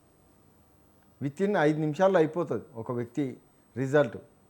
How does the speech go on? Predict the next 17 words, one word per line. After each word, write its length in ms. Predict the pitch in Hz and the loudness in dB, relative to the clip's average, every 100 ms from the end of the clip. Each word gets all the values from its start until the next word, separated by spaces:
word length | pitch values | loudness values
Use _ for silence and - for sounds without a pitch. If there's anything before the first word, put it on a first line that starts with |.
| _ _ _ _ _ _ | _ _ _ _ _ _
వాడు 160 | 127 131 | -4 -2
ఎలక్షన్లో 460 | 127 156 165 175 | 0 0 0 -2
పోటీ 280 | 165 160 165 | -2 -2 0
చేసినప్పుడు 720 | 165 160 165 151 165 151 143 131 - _ _ 139 | 0 0 -2 -2 2 2 2 -4 -14 _ _ 0
కూడా 180 | 170 | 6
గంటలు 480 | 190 147 147 151 160 | 6 6 2 2 2
పడుతుంది, 600 | 156 147 - 120 165 294 - _ _ _ _ | 2 0 0 -4 -6 -8 -14 _ _ _ _
నా, 300 | 131 143 151 | -4 0 2
నాకు 400 | 147 151 180 180 | 2 2 2 4
ఆ 80 | 180 156 151 147 147 | 6 6 6 6 6
అర్ధ 160 | 143 | 6
గంట 200 | 160 160 151 151 | 4 4 2 2
సరిపోతుంది 600 | 139 147 143 165 143 107 - _ _ _ _ _ | 2 0 0 -4 -4 -8 -10 _ _ _ _ _
ఆయన 380 | 113 127 123 110 | -8 -6 -4 -6
గొప్పతనం 460 | 117 120 120 127 120 | -6 -6 -6 -4 -4
అంతా 180 | 117 110 | -6 -6
కొడితే. 360 | 107 101 - | -6 -8 -14